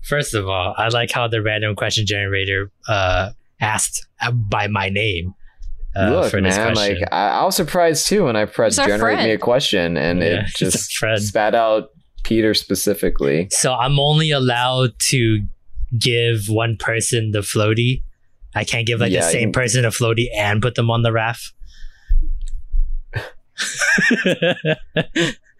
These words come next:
Speaker 1: Like, double up on
Speaker 2: <laughs> Hey,
Speaker 1: one
Speaker 2: what,
Speaker 1: person.
Speaker 2: what, hey, it's your floaty and it's your spot on the raft.
Speaker 1: Okay, here we go.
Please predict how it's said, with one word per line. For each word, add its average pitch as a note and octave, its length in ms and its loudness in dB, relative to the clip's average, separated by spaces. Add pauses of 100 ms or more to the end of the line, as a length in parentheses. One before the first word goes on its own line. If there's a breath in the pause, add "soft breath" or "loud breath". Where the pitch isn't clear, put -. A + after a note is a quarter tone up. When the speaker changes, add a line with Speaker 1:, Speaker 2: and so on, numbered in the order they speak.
(920 loud breath)
Speaker 1:
Like, G#2+ 180 -2
double G2+ 300 0
up F#2+ 60 -2
on G2 60 0
Speaker 2:
<laughs> - 0 -
Hey, G#2+ 260 2
Speaker 1:
one C#3 120 2
Speaker 2:
what, A2 80 2
Speaker 1:
person. A2 300 2
Speaker 2:
what, C3 140 4
hey, B2 360 2
it's A2+ 200 0
your C#3 200 2
floaty C3+ 560 2
and G#2 100 2
it's G#2 160 -2
your G#2+ 160 2
spot G2+ 320 0
on F2 140 0
the D#2 100 0
raft. B1+ 480 -2 (100)
Speaker 1:
Okay, G2+ 520 -2
here A2+ 180 0
we G2+ 140 -2
go. F2+ 260 2